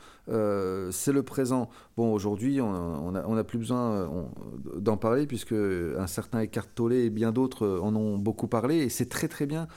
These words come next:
Mais il est là, le présent, il est dans le corps. Ensuite, tu as parlé d'attention.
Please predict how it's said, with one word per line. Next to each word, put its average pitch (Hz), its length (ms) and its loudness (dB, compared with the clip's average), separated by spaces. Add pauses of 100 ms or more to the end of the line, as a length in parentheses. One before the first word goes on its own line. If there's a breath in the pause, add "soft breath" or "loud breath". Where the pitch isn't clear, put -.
(360 loud breath)
Mais 127 300 2 (720 loud breath)
il 147 160 2
est 160 60 4
là, 202 160 2
le 190 80 -4
présent, 135 420 -2
il 123 120 2
est 127 60 4
dans 135 140 4
le 143 40 -2
corps. 151 520 -2 (480 loud breath)
Ensuite, 147 260 0
tu 185 100 2
as 160 40 4
parlé 170 240 2
d'attention. 151 600 0